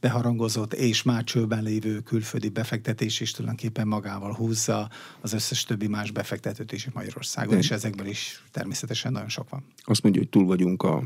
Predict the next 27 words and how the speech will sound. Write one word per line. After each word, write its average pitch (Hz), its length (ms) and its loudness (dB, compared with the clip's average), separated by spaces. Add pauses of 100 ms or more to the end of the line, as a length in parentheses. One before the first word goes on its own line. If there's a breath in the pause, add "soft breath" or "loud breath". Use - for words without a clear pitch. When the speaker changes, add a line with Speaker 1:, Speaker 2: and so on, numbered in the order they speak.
(160)
Speaker 2:
ö, - 260 2
mélyponton, - 580 2
látjuk - 320 0
a 226 40 4
fényt - 220 0
az - 120 0
alagút 110 360 -2
végén. - 420 -2
Mi 165 260 8
fogja - 340 2
segíteni - 600 -2
a - 160 -4
kilábalást? - 800 -6 (500)
Látja-e 110 500 4
azokat 101 300 2
a 104 40 2
tényezőket, - 800 2
amiket, 80 340 -2
hogyha 156 180 2
bejönnek, 113 580 6
akkor - 360 2
mehetünk? - 500 -4 (1040 soft breath)
Speaker 1:
Öm, 160 480 4 (420)
egyrészt 156 460 4
az, - 300 4
hogy, 147 400 4
ö, 127 480 4